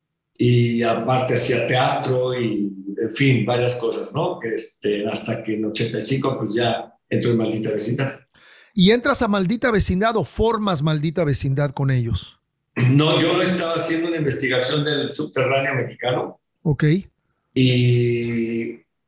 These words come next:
Speaker 1: Maldita era uno de los grupos todavía, pues, recién empezando, ¿no? Eh, todavía sin ningún tipo de,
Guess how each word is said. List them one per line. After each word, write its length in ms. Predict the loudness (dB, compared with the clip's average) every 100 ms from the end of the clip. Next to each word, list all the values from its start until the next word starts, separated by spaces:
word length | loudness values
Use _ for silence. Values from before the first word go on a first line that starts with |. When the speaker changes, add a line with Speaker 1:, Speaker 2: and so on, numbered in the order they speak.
| _ -12 -10 -12 -18 -4
Speaker 1:
Maldita 380 | 0 4 4 2
era 120 | 0
uno 240 | 0 0 0
de 60 |
los 160 | 0 -2
grupos 640 | -4 -2 -4 -6 -10 _ -4
todavía, 1000 | 0 2 2 2 2 0 -2 -6 -10 -10
pues, 160 | -4 -2
recién 280 | 0 2
empezando, 680 | 2 0 0 0 0 -2 -2
¿no? 300 | -4 -6 -8 _ _ _ -20 -18 -18 -20 -20 _
Eh, 840 | 0 2 2 0 -2 -2 -2 -4 2
todavía 360 | 4 4 4
sin 800 | 2 0 -2 -2 -2 -4 -6 -14 _ _ _
ningún 340 | -2 2 4 4
tipo 240 | 2 2
de, 880 | 2 2 0 -2 -4 -6 -6 -10